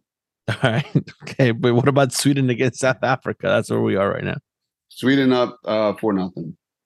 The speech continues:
Speaker 2: I'm st-, I like number four.
Speaker 1: Yeah, it seems like a running theme for you today. Um, I'm gonna go three.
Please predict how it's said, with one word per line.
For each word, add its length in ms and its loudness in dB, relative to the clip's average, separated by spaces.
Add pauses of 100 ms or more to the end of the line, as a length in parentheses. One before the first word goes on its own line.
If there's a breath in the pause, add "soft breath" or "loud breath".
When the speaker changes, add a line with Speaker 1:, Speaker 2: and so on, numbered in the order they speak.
(140)
Speaker 2:
I'm 80 -2
st-, 180 -4
I 40 2
like 200 2
number 260 -2
four. 360 -6 (800)
Speaker 1:
Yeah, 240 2
it 200 -4
seems 300 2
like 180 0
a 140 0 (120)
running 320 4
theme 200 2
for 160 0
you 100 0
today. 220 2 (960 soft breath)
Um, 720 4
I'm 120 0
gonna 140 4
go 120 4
three. 500 -4